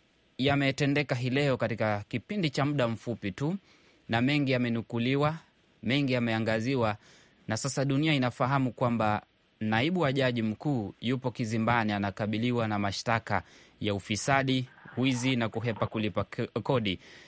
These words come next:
Hebu tuarifu kuhusu mashtaka yanayomwandama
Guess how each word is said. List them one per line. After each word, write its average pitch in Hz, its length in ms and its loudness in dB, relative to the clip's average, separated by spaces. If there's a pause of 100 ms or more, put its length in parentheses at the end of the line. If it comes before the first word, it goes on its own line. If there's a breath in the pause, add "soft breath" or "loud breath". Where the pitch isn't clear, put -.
(140 loud breath)
Hebu 220 280 0
tuarifu 131 580 2
kuhusu 139 420 -2
mashtaka 127 580 0
yanayomwandama 123 1040 4